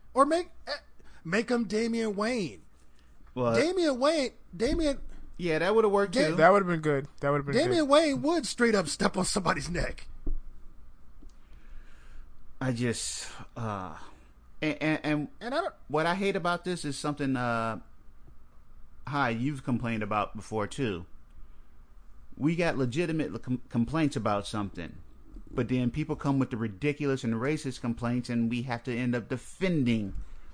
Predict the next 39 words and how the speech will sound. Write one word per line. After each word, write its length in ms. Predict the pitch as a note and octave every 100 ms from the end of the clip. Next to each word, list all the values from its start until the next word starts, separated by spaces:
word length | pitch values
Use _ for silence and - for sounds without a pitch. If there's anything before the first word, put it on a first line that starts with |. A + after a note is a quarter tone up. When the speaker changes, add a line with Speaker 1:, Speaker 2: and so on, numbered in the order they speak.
| -
Speaker 2:
something 380 | - B2 B2 A#2
we 100 | A2+
don't 240 | G#2+ G#2
like. 400 | G2+ F#2 - - - - - - - - - - -
Speaker 1:
Right, 240 | D#4+ E4+ A#3+
and 120 | G#3
I 240 | D4 F#4+ F4+
actually 300 | C4+ C#4+ B3
don't, 340 | E3 G#3+ A#3+ -
like, 240 | F#3 G3 F#3+
the 80 | F#3+
Starfire 800 | - A3+ C#4 - B3 B3 A#3 G#3+
outfit 520 | F3+ A3 A3 G#3+ -
looks 180 | E3 D3+
terrible, 460 | - F#3 F#3+ F#3
but 240 | D#3 D3 B2
someone 260 | F3 F#3
told 240 | E3+ F#3 E3
me 140 | E3
that 200 | D3+ C3+
she's 200 | - D3+
only 180 | D3 D3+
gonna 160 | C#3+ C#3
wear 220 | C#3 C#3
that 160 | C3+
once. 400 | A#2+ C#3+ E3 - - -
Speaker 2:
Mm. 320 | C#3 B2+ B2
Speaker 1:
But 220 | G3+ - -
I 120 | A3
don't, 120 | C#4 -
I 100 | A#3
don't 160 | D4
have 160 | B3 B3+
a 80 | A3+
problem 340 | G#3+ G#3+ G3+
with 120 | F3
the 80 | E3
casting 400 | D3+ F3+ D#3
of 60 | D3+